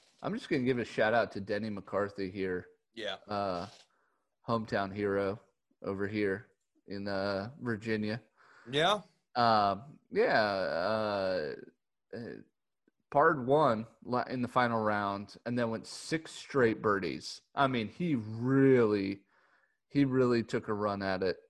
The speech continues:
Speaker 1: Um, and, and boy, I tell you, if, if he wasn't at four under starting the day,
Speaker 2: He
Speaker 1: he
Speaker 2: had a
Speaker 1: would've won,
Speaker 2: shot.
Speaker 1: he would've won this by a mile.
Speaker 2: You know
Speaker 1: Shot
Speaker 2: who else
Speaker 1: eight,
Speaker 2: is tied fourth?
Speaker 1: eight under,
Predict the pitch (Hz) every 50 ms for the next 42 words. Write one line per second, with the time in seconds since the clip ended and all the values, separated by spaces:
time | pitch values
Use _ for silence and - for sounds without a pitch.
0 | _ _ _ _ _ _ _ _ _ _ _ - 95 101 101 98 92 90 90 92
1 | 90 - _ _ _ _ _ _ _ _ _ _ _ _ _ _ _ _ _ _
2 | _ - - - - 101 104 107 104 101 101 98 95 92 92 - - - - -
3 | - - - - - 113 113 110 107 - 123 123 120 117 117 117 - - 123 120
4 | 113 107 107 107 104 98 - - - 107 104 - - 135 143 139 143 139 123 131
5 | 131 127 110 95 - - 127 120 120 117 117 113 117 113 110 - - - 120 110
6 | 110 - 123 127 120 117 123 123 123 127 131 131 - - _ _ _ _ _ _
7 | _ _ _ _ _ _ _ _ _ _ _ _ _ _ _ _ - 139 117 117
8 | 127 117 107 95 101 107 101 107 117 117 - _ _ _ _ _ _ - 131 127
9 | 117 110 107 110 104 101 98 - - - 101 87 80 76 85 90 87 80 76 76
10 | 67 65 - - - - 143 185 196 151 135 - 175 165 131 135 143 151 147 190
11 | 196 196 208 180 - - 214 214 220 226 214 - - - - _ _ _ _ -
12 | 131 135 139 147 - - 123 123 127 123 110 101 95 92 92